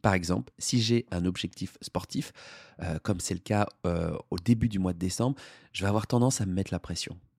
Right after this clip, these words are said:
à me dire que j'aurais pu me lever plus tôt, me donner encore plus à fond. Le risque, c'est qu'à un moment donné, toute cette pression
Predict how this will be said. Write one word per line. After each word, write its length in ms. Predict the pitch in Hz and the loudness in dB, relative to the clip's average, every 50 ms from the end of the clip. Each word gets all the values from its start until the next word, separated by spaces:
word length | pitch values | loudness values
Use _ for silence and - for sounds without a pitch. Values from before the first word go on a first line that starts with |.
| _ _ _ _ - - - - - - _ _ | _ _ _ _ -20 -20 -20 -20 -20 -20 _ _
à 60 | - | -10
me 80 | 92 92 | -6 -2
dire 340 | 101 117 131 143 147 - | 2 4 6 6 4 2
que 320 | - - 98 98 104 113 120 | 0 2 2 4 6 6 4
j'aurais 240 | 110 92 82 - - | 2 0 -4 -10 -2
pu 140 | - 127 131 | 2 6 8
me 80 | 143 | 10
lever 220 | 151 156 147 147 139 | 12 12 10 10 6
plus 160 | - - 127 | 4 0 -6
tôt, 180 | - - - - _ _ _ _ _ - - _ _ _ _ | -6 -6 -8 -8 _ _ _ _ _ -20 -20 _ _ _ _
me 140 | 98 104 104 | 0 2 2
donner 320 | 95 107 107 113 123 127 | 4 4 4 4 4 2
encore 400 | 123 104 92 - 113 113 - _ _ _ _ _ _ - | 2 0 0 0 -2 -2 -2 _ _ _ _ _ _ 4
plus 280 | - 143 165 170 143 131 | 6 6 8 8 8 6
à 80 | 127 | 6
fond. 220 | 123 - - - - _ _ _ _ _ - - - - - - - - - _ _ | 4 2 -6 -18 -20 _ _ _ _ _ -20 -20 -20 -20 -20 -20 -20 -20 -20 _ _
Le 160 | - 107 110 | 4 6 8
risque, 380 | 110 110 147 196 - - - - - _ _ _ _ | 8 8 6 2 -2 -4 -8 -14 -18 _ _ _ _
c'est 200 | - - - 90 | -12 -6 -6 0
qu'à 120 | 90 107 117 | 4 6 6
un 40 | 131 | 8
moment 240 | 139 131 123 117 | 8 8 6 6
donné, 360 | 107 104 98 104 113 147 180 - _ _ _ _ _ _ - | 4 4 4 4 2 0 -2 -4 _ _ _ _ _ _ -8
toute 160 | - 175 - | -8 -6 -4
cette 220 | - - 131 123 | -2 -2 -2 -2
pression 600 | - - - 120 113 - - 160 165 170 175 190 | -4 -4 -2 -2 -2 0 0 -2 -2 -2 -2 -4